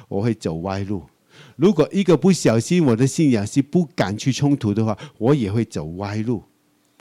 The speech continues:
所以要勇敢去面对。那，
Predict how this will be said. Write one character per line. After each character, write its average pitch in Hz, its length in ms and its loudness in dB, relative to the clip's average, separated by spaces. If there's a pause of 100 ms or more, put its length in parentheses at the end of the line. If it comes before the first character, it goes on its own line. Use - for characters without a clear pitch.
(100)
所 - 180 2
以 214 60 4
要 185 180 4
勇 117 380 -2
敢 95 260 -4
去 127 160 -4
面 135 300 2
对。 104 200 0 (440)
那， 139 100 -4